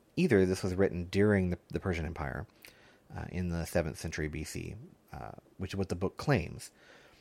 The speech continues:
or it may have been written in the second century B C, uh, by some unknown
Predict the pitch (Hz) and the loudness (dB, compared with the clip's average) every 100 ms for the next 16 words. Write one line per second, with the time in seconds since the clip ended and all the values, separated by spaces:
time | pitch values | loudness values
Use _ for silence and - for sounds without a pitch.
0 | _ - - 190 - 90 107 - _ _ | _ -4 4 8 8 6 0 -4 _ _
1 | _ _ _ _ - 98 113 147 151 127 | _ _ _ _ -2 2 4 4 4 2
2 | 104 95 82 87 87 90 - - - 113 | 4 4 2 -2 -2 -4 -2 0 0 -2
3 | - - 80 - 78 73 76 - 78 73 | -4 -6 -4 -4 -4 -4 -6 -6 -8 -8
4 | 73 _ _ _ _ _ _ _ _ _ | -10 _ _ _ _ _ _ _ _ _
5 | _ _ - - - _ - 90 90 90 | _ _ -20 -20 -20 _ 0 2 2 2
6 | 87 - 101 92 - 98 92 90 85 80 | 0 -2 -2 -2 -2 -2 0 0 -2 -4
7 | 80 | -8